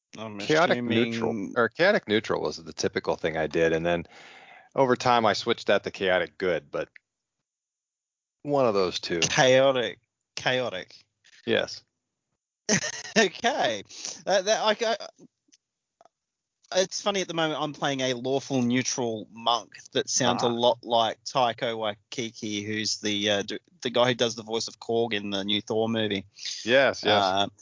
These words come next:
Speaker 1: <laughs> and so, and I,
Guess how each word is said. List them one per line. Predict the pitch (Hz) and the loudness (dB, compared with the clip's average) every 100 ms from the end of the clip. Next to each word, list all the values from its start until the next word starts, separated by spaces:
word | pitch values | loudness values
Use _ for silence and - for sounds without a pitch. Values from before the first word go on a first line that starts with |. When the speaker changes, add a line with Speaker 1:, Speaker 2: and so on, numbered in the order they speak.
| - _ _ - | -20 _ _ 0
Speaker 1:
<laughs> | 160 - - - - - 233 | 0 0 -8 -14 -12 -8 -4
and | - 120 117 | 0 0 0
so, | 110 135 117 117 113 113 110 104 - | 0 2 4 4 2 2 0 -2 -4
and | - 113 104 - _ _ _ _ - | -2 0 -2 -10 _ _ _ _ -4
I, | 117 | -2